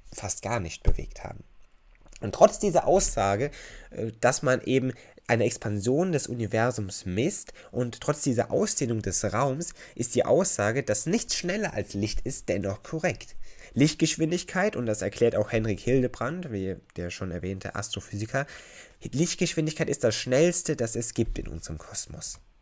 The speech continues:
Da stellt man sich aber jetzt die Frage, was habe ich denn hier jetzt knapp sechs Minuten davor erzählt? Wie kommt denn dann diese Erscheinung der Ausdehnung des Kosmos mit Überlichtgeschwindigkeit zustande? Offensichtlich geht es ja darum und eben nicht um die Galaxien direkt.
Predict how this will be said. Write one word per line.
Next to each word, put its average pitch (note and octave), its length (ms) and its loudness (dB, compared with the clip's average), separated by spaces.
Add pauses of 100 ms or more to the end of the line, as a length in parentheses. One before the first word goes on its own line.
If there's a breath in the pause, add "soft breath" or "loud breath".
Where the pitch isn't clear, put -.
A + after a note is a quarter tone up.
(580 loud breath)
Da G#2 120 2
stellt C#3 280 0
man C3+ 120 0
sich C3 160 0
aber A#2 100 6
jetzt A2+ 200 6
die A#2 60 -4
Frage, G#2+ 280 -4
was G2+ 140 -6
habe B2 140 0
ich C#3 80 -4
denn A2+ 160 -2
hier C3 280 0 (240 loud breath)
jetzt A2+ 200 0
knapp G#2+ 180 2
sechs B2 220 4
Minuten B2 320 0
davor G#2+ 340 4
erzählt? D3 460 2
Wie A#2 80 2
kommt F#3+ 340 2
denn A#2 120 4
dann G#2+ 100 2
diese A#2+ 240 2
Erscheinung C#3+ 680 2
der - 140 0
Ausdehnung B2+ 400 0
des - 180 -2
Kosmos C3+ 520 -2 (260 loud breath)
mit B2+ 140 0
Überlichtgeschwindigkeit G2+ 1120 2
zustande? G2+ 640 -2
Offensichtlich A#2+ 540 -2
geht D#3+ 140 2
es D#3+ 120 2
ja D3+ 100 4
darum D#3+ 460 4
und F2 140 -2
eben G2 200 0
nicht F#2+ 400 -2 (140)
um A#2+ 200 2
die B2+ 100 -2
Galaxien G#2 540 -2
direkt. B2 500 -4